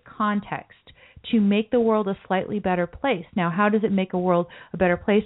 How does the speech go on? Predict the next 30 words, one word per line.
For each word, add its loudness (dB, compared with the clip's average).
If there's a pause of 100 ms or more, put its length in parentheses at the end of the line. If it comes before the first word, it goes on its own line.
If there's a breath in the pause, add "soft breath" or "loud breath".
right? 0
There's, 0 (140)
there 2
hasn't 0
necessarily 0
been 0
any -2 (220 soft breath)
concrete 0
legislative 0
victories -4 (440)
yet. -2 (240 loud breath)
And 4
in 0 (120)
fact, -2
I -2
guess -4
Obama 0
is 0 (160)
set 2
on, 2 (100)
you 0
know, 2
using 2
the -2
pen -2
and 0
the -4
phone 2 (280 loud breath)
to 0
really 2